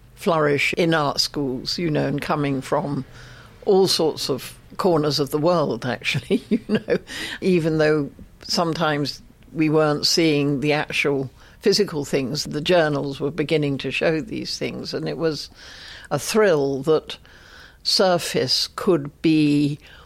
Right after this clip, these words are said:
something that could either be impregnated like resin, all the resin could be, it could be red or yellow resin,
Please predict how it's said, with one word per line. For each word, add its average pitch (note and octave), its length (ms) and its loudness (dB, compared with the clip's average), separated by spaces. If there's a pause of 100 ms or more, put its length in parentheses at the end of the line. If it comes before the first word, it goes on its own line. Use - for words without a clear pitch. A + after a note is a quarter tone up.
(160)
something F3 1000 0
that - 280 -2
could D3+ 180 0
either E3+ 300 2
be E3 320 2
impregnated D#3+ 920 2
like D3 200 0
resin, C#3 460 2
all D#3 200 0
the D3+ 120 2
resin C#3+ 600 0
could C#3+ 240 -2
be, C#3+ 260 -2
it C#3+ 120 -10
could D3+ 100 -4
be C#3+ 140 0
red C#3+ 320 2
or D3 120 2
yellow D3 420 2
resin, C#3+ 500 0